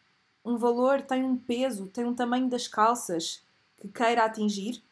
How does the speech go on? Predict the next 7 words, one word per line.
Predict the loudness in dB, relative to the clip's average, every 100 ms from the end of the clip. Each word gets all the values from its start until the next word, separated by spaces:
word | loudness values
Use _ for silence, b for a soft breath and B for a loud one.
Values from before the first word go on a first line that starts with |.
| b b 2
Não | 6 6 6
que | 0 -2 2
eu | 2
vá | 6 4
promover | 4 -2 -4 -6 -2 0 0 -2 -4
esse | -2 0
objetivo, | -2 0 -2 -2 -4 -4 -10